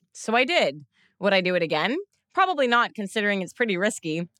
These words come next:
I'm fine with that, with slightly tying them up, though, just not on the level of rubber bands. Also, if you're a woman, then sexual desire could be regulated by the ovaries,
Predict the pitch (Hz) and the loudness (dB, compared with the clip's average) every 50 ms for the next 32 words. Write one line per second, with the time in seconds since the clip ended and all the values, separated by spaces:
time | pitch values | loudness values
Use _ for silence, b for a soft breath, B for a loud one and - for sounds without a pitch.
0 | _ - 214 233 254 - - 302 359 415 403 330 220 - 220 202 - - 190 202 | _ -2 -2 0 0 0 0 0 0 0 -2 -6 -4 -2 -2 -2 -2 -2 -4 -6
1 | - - - 247 254 226 233 208 - 208 196 190 180 170 196 233 - - 156 143 | -6 -2 -2 -2 -2 -2 -4 -4 -2 -2 -2 0 0 -2 -2 -2 -2 -2 -4 -4
2 | 165 170 277 285 - 320 302 285 262 226 208 208 214 196 185 170 160 147 175 165 | -4 -4 -6 -4 -2 0 0 0 0 0 0 0 0 -2 -2 -4 -4 -2 -4 -4
3 | 156 139 156 160 151 117 107 123 165 - - _ b b b b b b b b | -4 -4 -4 -4 -4 -4 -6 -10 -14 -18 -20 _ b b b b b b b b
4 | b - 311 370 440 - - 226 170 147 143 156 170 - _ _ _ _ - 302 | b 2 2 2 0 0 -2 0 0 0 0 -4 -8 -12 _ _ _ _ -4 -4
5 | - - 339 381 339 311 294 269 311 302 247 190 185 196 208 - - - 254 269 | -4 -2 -2 0 0 2 2 2 2 2 0 0 -2 -2 -6 -8 -8 -8 -8 -6
6 | - - 320 330 - - 320 330 285 285 247 226 254 247 247 240 - 254 196 208 | -4 -2 -4 -4 -4 -6 -8 -8 -8 -6 -2 0 0 2 0 0 -2 -4 -4 -2
7 | 196 180 226 294 269 294 233 208 180 175 185 175 - 185 185 180 175 - 226 277 | 0 0 0 0 0 0 -2 -2 -2 -4 -4 -2 -2 -2 0 -2 -2 -2 0 -2
8 | 269 - 190 156 139 131 143 - | 0 -2 -4 -4 -4 -4 -6 -10